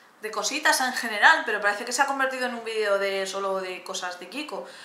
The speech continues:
Ya os he avisado antes que la mayoría de cosas eran de Kiko, pero no sabía que se me iba a hacer tan largo el vídeo. Os enseñaré en el próximo vídeo un pedido de online cosméticos.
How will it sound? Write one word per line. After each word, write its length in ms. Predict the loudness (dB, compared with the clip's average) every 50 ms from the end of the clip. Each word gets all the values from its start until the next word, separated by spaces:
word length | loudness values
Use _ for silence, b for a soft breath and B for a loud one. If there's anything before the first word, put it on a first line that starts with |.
| B B B
Ya 260 | 2 8 10 10 12
os 120 | 10 8 6
he 40 | 6
avisado 500 | 6 6 4 2 2 2 2 2 4 4
antes 300 | 4 4 2 -2 -6 -6
que 340 | -4 -4 -2 -4 -4 -6 B B B B B B B
la 100 | 2 2
mayoría 340 | 4 4 4 6 6 6 6
de 80 | 6 6
cosas 260 | 2 0 0 0 4
eran 220 | 4 4 4 4
de 100 | 0 -4
Kiko, 340 | -6 -6 -4 -2 0 -2 0
pero 200 | 0 -2 -4 -4
no 80 | -6 -2
sabía 220 | 0 2 2 2
que 60 | 2
se 120 | 0 -6 -4
me 80 | 0
iba 80 | 0 0
a 40 | 0
hacer 140 | 0 -2
tan 140 | -2 0 0
largo 240 | 2 2 0 0 -4
el 80 | -6 -6
vídeo. 340 | -8 -6 -6 -6 -8 -8 -10 B B B B B B B B B B B B
Os 100 | -4 -2 -2
enseñaré 380 | 0 0 4 6 6 6 8
en 60 | 6
el 80 | 4 2
próximo 360 | 2 0 -2 -2 -2 -2 -2 0
vídeo 360 | 0 0 0 0 -2 -2 -4 -6
un 160 | -8 -4 0
pedido 400 | 2 2 2 2 0 0 0 0
de 800 | 0 0 0 0 0 0 0 0 0 -2 -2 -2 -2 -4 -4 -4
online 540 | -4 -4 -2 0 2 2 2 2 0 -6 -10
cosméticos. 920 | -10 -8 -8 -8 -8 -8 -8 -10 -12 -12 -12 -16 -14 -14 -16 -16 -16 -18